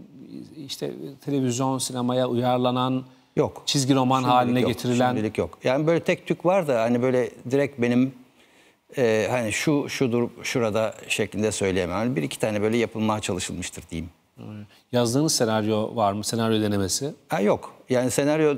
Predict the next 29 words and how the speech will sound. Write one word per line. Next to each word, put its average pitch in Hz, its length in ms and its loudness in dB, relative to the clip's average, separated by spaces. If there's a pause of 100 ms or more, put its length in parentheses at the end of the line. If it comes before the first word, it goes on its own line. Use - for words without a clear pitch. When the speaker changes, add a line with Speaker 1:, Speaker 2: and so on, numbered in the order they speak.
Speaker 2:
denemelerim 127 600 2
de 107 80 2
vardır 117 360 2
da 139 220 0
henüz, 117 460 -4
e, 113 420 0
deneme 113 320 2
şeklindedir. 87 580 -4
Speaker 1:
Evet. 113 220 -6 (400)
Çünkü 185 280 -4
şöyle 220 260 2
bir 147 60 -4
şey, 98 180 2
son, 185 460 0
e, 147 60 0
yıllarda, 139 840 4 (520)
e, 120 460 0
Türk 185 180 -6 (240)
korku, 151 720 2 (260)
e, 131 40 -8 (640)
filmi 127 580 2 (140)
sineması 123 540 0
diyelim, 107 360 -2 (120)
orada 147 340 2
bir 160 120 0
hareketlilik 147 880 -2
de 90 120 0
var. 73 140 -4
Speaker 2:
Evet, 147 180 2